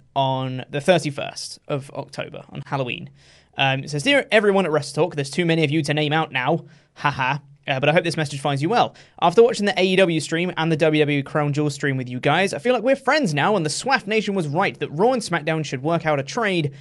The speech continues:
but it's for the wrong person. There was talk that SmackDown and Raw should work out a trade for The Fiend.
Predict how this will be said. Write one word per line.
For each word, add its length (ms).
but 100
it's 140
for 240
the 100
wrong 260
person. 540
There 100
was 100
talk 280
that 100
SmackDown 420
and 100
Raw 140
should 160
work 180
out 120
a 40
trade 300
for 100
The 80
Fiend. 460